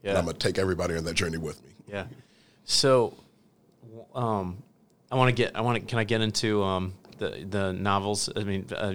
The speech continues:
Speaker 1: we talked about
Speaker 2: Sure.
Speaker 1: Pimp My Airship, but I wanna
Speaker 2: Yeah.
Speaker 1: get into Sweep of Stars 'cause I
Speaker 2: Well, well, there's one thing about Pimp My
Speaker 1: Please,
Speaker 2: Airship,
Speaker 1: please, yeah.
Speaker 2: uh, that, uh, so, w-, w-, so again, part of this discovery process, right? So there came a point after I,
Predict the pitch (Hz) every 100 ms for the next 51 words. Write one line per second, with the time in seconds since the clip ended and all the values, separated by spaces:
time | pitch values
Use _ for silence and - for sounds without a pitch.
0 | 92 107 131 113 143 123 107 104 104 107
1 | 104 107 107 95 104 101 95 - 107 92
2 | - 110 101 - 104 104 - 156 139 147
3 | 143 139 180 247 196 131 170 - - 147
4 | 117 123 127 110 101 - 104 - - 107
5 | 92 85 82 80 113 95 - - - 98
6 | 80 64 - - _ _ _ _ _ _
7 | _ _ _ _ _ _ - _ - 131
8 | 113 101 95 113 107 - - 123 117 92
9 | 127 120 - 110 120 98 76 - - -
10 | - 80 78 - 98 92 98 131 131 110
11 | 117 95 - - 101 110 107 95 87 87